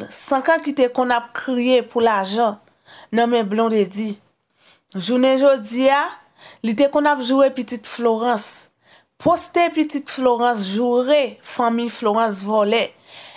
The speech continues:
Ebyen, jounen jodi a, li menm, k ap pran pòz, se bon moun,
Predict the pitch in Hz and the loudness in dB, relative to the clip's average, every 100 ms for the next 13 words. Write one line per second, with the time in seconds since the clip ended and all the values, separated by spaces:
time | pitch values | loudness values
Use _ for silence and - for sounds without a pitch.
0 | - 220 247 233 247 240 226 214 220 226 | -4 0 2 2 0 2 2 0 0 0
1 | 226 226 - - _ - - 214 240 240 | 2 0 -4 -18 _ -20 -8 0 2 4
2 | 285 294 285 254 247 233 226 220 _ 359 | 4 2 -2 -4 -4 -2 -2 -2 _ 2
3 | 339 294 214 - - 233 196 262 240 202 | 2 2 0 -2 0 0 2 0 2 0
4 | 175 | -2